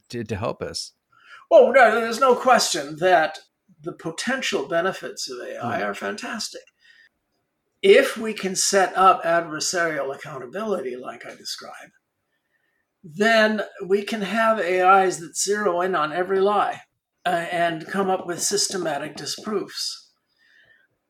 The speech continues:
Speaker 2: But we have to have a culture that's capable of getting past masturbatory incantations. And what we have right now is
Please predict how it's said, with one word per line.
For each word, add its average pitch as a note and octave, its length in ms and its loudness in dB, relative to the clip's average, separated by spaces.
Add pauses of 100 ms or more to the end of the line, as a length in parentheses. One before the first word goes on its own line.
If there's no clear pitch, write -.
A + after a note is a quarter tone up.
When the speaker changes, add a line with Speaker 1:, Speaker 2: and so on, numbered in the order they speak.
(160)
Speaker 2:
But G#3+ 160 -2
we A3+ 120 -4
have D4 260 0
to B3 100 2
have F#3+ 120 0
a F#3 60 -4
culture A3+ 520 -6
that's D3+ 280 -6
capable - 1040 -8 (1120)
of E3 200 -6
getting G3 340 -2
past E3 680 -2 (680)
masturbatory F3+ 1040 -2
incantations. D#3+ 1200 -10 (1040)
And F#3 280 2
what G3 200 4
we F#3 120 4
have G3 280 0
right F#3 260 2
now G3 520 4
is E3+ 840 -4